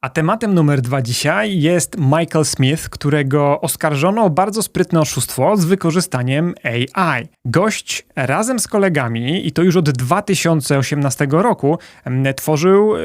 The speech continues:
przy użyciu narzędzi do generowania muzyki tysiące piosenek, no a następnie wgrywał je na popularne platformy streamingowe, takie jak Spotify, YouTube czy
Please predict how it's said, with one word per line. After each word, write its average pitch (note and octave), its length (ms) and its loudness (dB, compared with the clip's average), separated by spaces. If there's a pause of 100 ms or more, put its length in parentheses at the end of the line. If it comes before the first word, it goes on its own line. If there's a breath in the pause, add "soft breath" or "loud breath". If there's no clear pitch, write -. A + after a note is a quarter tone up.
przy - 160 0
użyciu D3 640 2
narzędzi C#3 680 0
do C#3+ 100 2
generowania C#3+ 540 0
muzyki C#3 580 0 (240 loud breath)
tysiące F3 680 0
piosenek, D3+ 640 -2 (240 loud breath)
no D3+ 120 0
a F3+ 40 2
następnie F#3+ 420 -2
wgrywał G3 400 0
je G3 80 -2
na F#3 240 0
popularne E3 600 0
platformy D3+ 540 -2
streamingowe, C#3+ 680 0
takie B2 280 -4
jak A#2 240 -4
Spotify, C#3 600 -2
YouTube B2+ 580 0
czy B2 260 -2